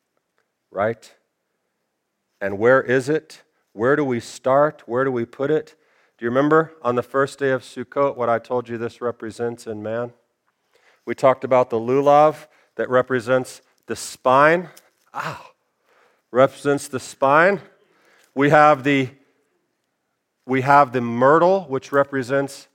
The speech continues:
the eye. We have the willow, which represents the lips or the mouth. And the etrog, which represents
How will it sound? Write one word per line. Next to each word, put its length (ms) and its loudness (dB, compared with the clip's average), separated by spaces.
the 300 -4
eye. 460 6
We 140 -2
have 460 4
the 380 -2
willow, 680 4
which 240 -6
represents 640 0
the 140 -6
lips 520 -2
or 60 -6
the 140 -6
mouth. 520 0
And 100 -6
the 120 -2
etrog, 540 -2
which 200 -16
represents 1000 -6